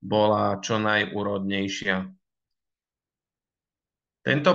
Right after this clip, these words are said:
produkt alebo tieto produkty patria do kategórie bezpečných látok, keďže, keďže sa využívajú čisto len tie prírodné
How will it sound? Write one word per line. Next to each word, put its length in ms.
produkt 480
alebo 340
tieto 300
produkty 640
patria 420
do 380
kategórie 920
bezpečných 800
látok, 640
keďže, 500
keďže 260
sa 160
využívajú 640
čisto 380
len 240
tie 180
prírodné 880